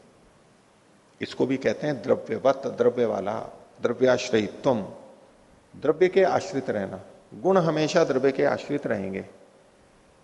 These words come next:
और ऐसा का, ऐसा कर्म पे भी लगाएंगे। जितने भी कर्म हैं वो द्रव्य में ही रहेंगे।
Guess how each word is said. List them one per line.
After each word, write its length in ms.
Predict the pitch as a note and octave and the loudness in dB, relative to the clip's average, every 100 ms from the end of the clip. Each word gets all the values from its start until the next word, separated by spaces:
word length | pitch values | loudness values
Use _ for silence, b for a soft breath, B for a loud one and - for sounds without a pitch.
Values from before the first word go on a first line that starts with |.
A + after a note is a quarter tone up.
| _ _ _ - | _ _ _ -2
और 140 | C#3 D3 | 0 2
ऐसा 340 | G#2+ B2+ C#3+ | 2 2 0
का, 140 | - B2 A2 - - - | 0 -2 -2 -10 -14 -12
ऐसा 560 | - G#2 - F3 F3 - | -6 -4 0 -2 -2 -2
कर्म 240 | C3+ B2 A2 | 0 0 -4
पे 180 | A#2 | -6
भी 140 | G2+ D3 | -8 -2
लगाएंगे। 520 | B2+ F#2+ F#2 F2+ G2+ - - - | -2 -2 -10 -14 -16 -18 -20 -6
जितने 340 | A#2+ D3 G3 | -4 0 2
भी 120 | G3 F#3+ | 4 4
कर्म 280 | F#3+ D3 | 4 4
हैं 400 | B2+ G#2+ F2+ - - | 0 -2 -8 -14 -6
वो 100 | C3+ | -4
द्रव्य 260 | C3+ C3 C#3 | -2 -2 -2
में 120 | B2+ | -4
ही 120 | B2+ | -4
रहेंगे। 360 | G#2+ F#2+ F#2 | -6 -6 -10